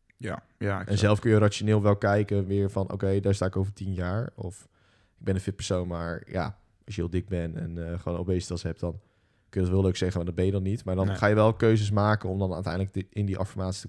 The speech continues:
Speaker 2: komen. En, eh, ja, ik denk dat het belangrijk is. Maar ik denk, om echt samenvattend gewoon terug te komen, de why, het waarom,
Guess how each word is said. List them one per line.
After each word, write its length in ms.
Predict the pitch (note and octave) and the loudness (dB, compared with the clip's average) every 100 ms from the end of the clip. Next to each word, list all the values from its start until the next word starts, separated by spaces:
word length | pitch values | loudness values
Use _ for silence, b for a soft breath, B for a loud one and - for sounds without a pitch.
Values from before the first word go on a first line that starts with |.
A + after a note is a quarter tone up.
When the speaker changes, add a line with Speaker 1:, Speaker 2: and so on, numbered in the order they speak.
| F2+ | -6
Speaker 2:
komen. 300 | E2+ F2+ - _ _ _ _ _ _ _ _ _ _ | -6 -8 -10 _ _ _ _ _ _ _ _ _ _
En, 240 | F#2+ F#2 | -2 0
eh, 120 | F2+ | 2
ja, 100 | F#2+ G2+ | 2 0
ik 60 | |
denk 80 | G#2+ | 0
dat 80 | A#2+ | -2
het 100 | A2+ | 0
belangrijk 280 | G#2+ A#2 A2+ | 0 0 0
is. 140 | G2+ | -2
Maar 140 | F#2+ G#2 | 0 0
ik 60 | |
denk, 180 | A#2+ B2+ - - _ _ | 0 -2 -4 -20 _ _
om 300 | A#2 A#2 G#2 - | -6 -4 -6 -10
echt 180 | - A2+ | -8 -4
samenvattend 600 | - A#2 B2+ B2 A2+ A2 | 0 0 0 -4 -6 -8
gewoon 180 | - G#2+ | -6 -6
terug 180 | - A#2+ | -4 -6
te 80 | A#2 | -2
komen, 480 | G#2 G#2 G#2 F2+ A2+ | 0 0 -2 -8 -2
de 400 | G2 G2 F#2+ F#2 | 2 2 2 4
why, 420 | G#2 G#2+ F2+ F2 - | 8 8 6 2 -6
het 140 | F#2 | -4
waarom, 420 | F#2 F#2+ G2 F2 | 0 0 0 -4